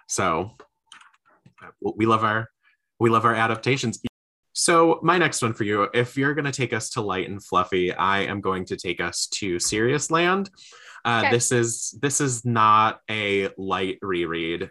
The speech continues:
Speaker 1: This is Beloved by Toni Morrison.
Speaker 2: Oh, <laughs> kick in the face.
Speaker 1: Yeah. So you also brought up your kind of A P English time. This was my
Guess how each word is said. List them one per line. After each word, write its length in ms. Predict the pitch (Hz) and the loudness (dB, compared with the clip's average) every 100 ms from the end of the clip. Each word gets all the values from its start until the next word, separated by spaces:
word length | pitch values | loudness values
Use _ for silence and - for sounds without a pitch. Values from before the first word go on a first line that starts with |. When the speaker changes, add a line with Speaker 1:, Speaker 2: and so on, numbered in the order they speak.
| _ | _
Speaker 1:
This 260 | 107 101 - | -6 -4 -4
is 480 | 107 98 85 82 85 | -2 0 0 -2 -4
Beloved 720 | - 104 92 90 87 87 120 | -8 -2 2 2 2 -2 -2
by 160 | 85 85 | -2 -4
Toni 260 | - 82 80 | -4 -6 -4
Morrison. 680 | 76 73 - - 65 69 - _ | -2 -2 0 -2 -4 -6 -10 _
Speaker 2:
Oh, 800 | 311 370 381 - 330 - 294 285 - | -2 0 2 4 4 2 -2 -4 -2
<laughs> 460 | - - - - | 0 2 2 0
kick 200 | - 440 - 330 | 4 4 4 2
in 200 | 359 320 | 2 4
the 180 | 269 | 4
face. 960 | 254 - 466 554 571 554 554 571 554 - _ _ _ _ _ _ _ | 4 0 2 4 6 6 8 10 8 6 _ _ _ _ _ _ _
Speaker 1:
Yeah. 500 | 160 156 147 120 98 - _ | 4 6 6 4 0 -6 _
So 680 | - 170 156 156 156 156 151 | 0 2 6 6 8 8 6
you 640 | 156 135 160 208 240 226 - | -2 0 2 4 4 2 0
also 460 | 135 143 - 165 143 | -2 0 2 2 2
brought 340 | 123 117 117 | 0 0 2
up 320 | 113 113 - - | 0 -2 -6 -12
your 560 | 113 113 107 104 104 - | -4 -2 0 -2 -2 -6
kind 260 | 107 107 | -10 -6
of 180 | 107 104 - | -6 -8 -2
A 260 | 113 110 113 | 0 2 0
P 340 | - 110 104 | -2 -6 -6
English 680 | - 107 104 101 101 - - | -4 -4 -2 -2 -2 -6 -8
time. 760 | - 110 95 85 90 151 180 - | -8 -2 0 0 0 -2 -4 0
This 280 | 120 120 - | 2 2 2
was 220 | 127 107 | 0 2
my 520 | 107 98 98 98 98 | 2 4 2 0 -4